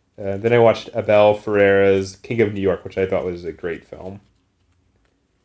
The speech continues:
Uh, just, like, this really great atmospheric, like, crime drama that has this, uh,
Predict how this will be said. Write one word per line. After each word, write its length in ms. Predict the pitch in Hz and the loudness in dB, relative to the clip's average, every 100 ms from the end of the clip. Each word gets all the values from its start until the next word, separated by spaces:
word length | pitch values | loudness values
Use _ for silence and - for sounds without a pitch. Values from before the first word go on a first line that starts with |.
| _ _ _ _ | _ _ _ _
Uh, 120 | 92 | -20
just, 160 | 95 - | -12 -6
like, 140 | 107 | -6
this 160 | 107 - | -6 -6
really 160 | 98 92 | -4 -4
great 340 | 95 92 92 | -6 -4 -4
atmospheric, 720 | 95 90 92 95 92 92 90 | -6 -6 -8 -8 -4 -4 -4
like, 300 | 92 92 - | -6 -6 -8
crime 280 | - 98 92 | -4 -2 -2
drama 280 | 92 92 95 | -2 -2 -2
that 120 | 95 | -2
has 180 | 95 92 | -2 -4
this, 500 | 95 95 - - - _ 92 | -8 -10 -16 -18 -20 _ -8
uh, 140 | 90 | -8